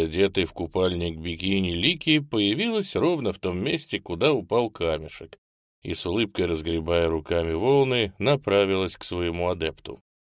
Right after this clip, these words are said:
«Хотела, чтобы ты насладился отдыхом на лоне природы», —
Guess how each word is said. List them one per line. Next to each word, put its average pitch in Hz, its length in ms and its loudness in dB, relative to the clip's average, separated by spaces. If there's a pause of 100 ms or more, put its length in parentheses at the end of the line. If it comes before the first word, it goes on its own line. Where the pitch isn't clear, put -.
(720)
«Хотела, 233 600 2
чтобы 196 280 0
ты 208 160 2
насладился 190 640 2
отдыхом 190 640 2
на 113 100 6
лоне 95 280 2
природы», — 175 560 0